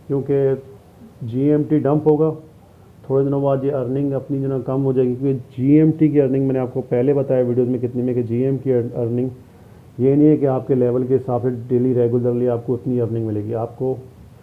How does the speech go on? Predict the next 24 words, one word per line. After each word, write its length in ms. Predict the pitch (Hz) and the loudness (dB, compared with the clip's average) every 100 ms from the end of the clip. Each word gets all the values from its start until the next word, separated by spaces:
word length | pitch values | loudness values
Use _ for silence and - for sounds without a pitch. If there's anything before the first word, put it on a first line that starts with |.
| - - - | -20 -12 -4
earning 300 | 127 139 151 147 | -2 0 0 0
मज़ीद 360 | 123 117 131 127 | -2 -2 -4 -4
कम 200 | 139 139 135 | -2 0 2
भी 60 | |
हो 120 | 131 120 | 2 0
सकती 320 | 127 - 139 | -6 -6 -4
है 60 | |
और 100 | 143 139 | -2 -2
कम 140 | 139 | -4
होती 380 | 127 113 113 147 | -2 -2 -4 -4
जाएगी, 480 | 117 113 127 117 117 | -2 0 0 0 -4
क्योंकि 480 | - 139 139 143 143 143 - - - - - - - - - - - - 117 | -4 -4 -2 0 -2 -4 -16 -20 -20 -20 -20 -20 -20 -20 -20 -20 -20 -12 0
ज़्यादातर 380 | 127 147 151 | 2 4 4
लोग 280 | 147 143 147 | 4 4 4
जब 140 | 143 151 | 0 0
earners 400 | 131 139 147 120 | 0 0 0 2
होंगे, 240 | 127 135 | 0 2
ज़्यादातर 460 | 120 123 127 139 123 - - - - - - - - 147 | 2 2 2 -2 -4 -10 -20 -20 -20 -20 -20 -20 -6 0
लोग 240 | 135 135 | 0 2
earn 220 | 139 143 | 0 0
करने 260 | 135 127 139 | -2 0 -2
की 60 | |
कोशिश 300 | 123 120 135 | -2 -4 -4
करेंगे 420 | - 127 143 127 | -4 -2 0 -2